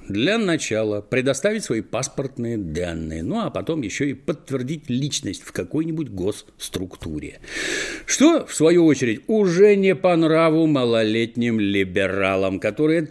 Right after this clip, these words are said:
тут же начинают вопить про ужасы тоталитаризма. Ведь в приличных демократиях подобное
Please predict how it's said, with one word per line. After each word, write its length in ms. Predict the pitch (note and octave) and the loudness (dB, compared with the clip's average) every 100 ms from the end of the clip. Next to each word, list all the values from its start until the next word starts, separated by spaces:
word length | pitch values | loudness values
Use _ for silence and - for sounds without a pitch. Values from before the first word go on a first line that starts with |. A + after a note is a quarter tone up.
| - - | -8 2
тут 280 | C#4+ A3+ | 4 4
же 140 | C3+ C#3 | 2 2
начинают 500 | B2 D3 D3 C3 A2 | 2 0 2 0 0
вопить 420 | B2+ - G#3 D3 | -2 0 -4 -2
про 260 | A#2+ G2+ - | -2 -4 -2
ужасы 540 | G3 F#3 E3 - D#3 D3 | 0 2 2 2 0 0
тоталитаризма. 1700 | - G#2 F#2+ - F#2 F#2 F#2+ - F2+ F2 F2+ F#2 D2+ D2+ D2 C#2+ C#2+ | -2 -4 -2 -4 -4 -2 -4 -2 -2 -2 -4 -6 -6 -8 -8 -8 -2
Ведь 240 | E3 - | -2 -2
в 160 | - - | -10 -2
приличных 500 | B2+ A#3+ G#3 - G#2 | 0 2 0 -2 -4
демократиях 640 | A#2+ C3+ D#3 D3 G#2 F#2 | -4 -2 0 0 -2 -4
подобное 600 | - G#2 F#2 E2 D#2 D2+ | -4 -4 -4 -6 -6 -8